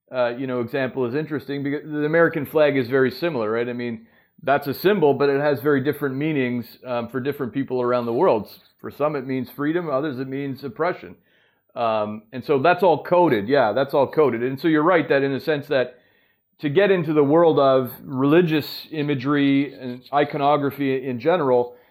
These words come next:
yeah, all of that only makes sense within a sort of, um, a, a broader sort of worldview, um, where meanings and values are, are sort of,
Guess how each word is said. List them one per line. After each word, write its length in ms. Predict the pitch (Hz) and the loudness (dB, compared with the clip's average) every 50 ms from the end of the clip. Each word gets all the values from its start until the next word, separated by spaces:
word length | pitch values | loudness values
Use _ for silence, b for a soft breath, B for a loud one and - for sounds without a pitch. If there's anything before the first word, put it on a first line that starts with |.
| B B B - | B B B -4
yeah, 260 | 170 175 180 143 127 | 0 2 4 4 4
all 340 | 131 139 143 170 180 196 185 | 4 4 4 4 4 4 4
of 120 | 170 147 | 4 4
that 140 | 180 170 170 | 2 2 4
only 240 | 180 180 175 160 151 | 2 2 2 2 2
makes 260 | 156 156 143 143 - | 2 2 2 2 0
sense 300 | - 170 160 156 135 - | 0 0 0 0 0 -2
within 340 | 160 147 - - 151 139 139 | -2 -2 2 2 0 0 0
a 80 | 131 | -2
sort 240 | - - 156 143 135 | -2 2 2 2 4
of, 280 | 131 127 123 113 - - - | 4 2 2 -2 -8 -8 -2
um, 460 | 131 123 117 113 113 113 113 113 113 | 0 0 0 0 -2 -4 -8 -12 -8
a, 260 | 131 131 123 120 120 - - | -4 -2 -2 -2 -2 -4 -4
a 80 | 131 123 | -6 -6
broader 380 | 113 113 143 143 139 135 131 | -2 0 2 2 4 4 2
sort 200 | 127 - 143 131 | 0 0 -2 -2
of 80 | 120 107 | -2 -2
worldview, 680 | 107 113 123 135 131 131 123 107 95 104 98 98 92 95 _ _ _ _ _ _ _ _ _ _ - | -2 0 0 2 2 0 -2 -4 -8 -8 -8 -8 -8 -12 _ _ _ _ _ _ _ _ _ _ -10
um, 460 | 110 107 104 104 104 104 104 110 - _ _ _ _ _ _ _ _ _ _ _ | -8 -6 -6 -6 -6 -8 -10 -16 -18 _ _ _ _ _ _ _ _ _ _ _
where 220 | - 139 131 127 127 | -10 -4 -2 -2 0
meanings 380 | 135 147 156 156 147 139 123 | 0 -2 -2 0 -2 -2 -2
and 140 | 131 123 113 | -2 -2 0
values 400 | 127 123 127 127 131 127 113 104 | 0 2 2 2 2 0 0 0
are, 220 | 120 113 117 123 | 0 0 0 -2
are 140 | - 127 117 | -2 -4 -6
sort 220 | 113 - 135 123 120 | -4 -4 -4 -2 -2
of, 160 | 117 110 | -4 -4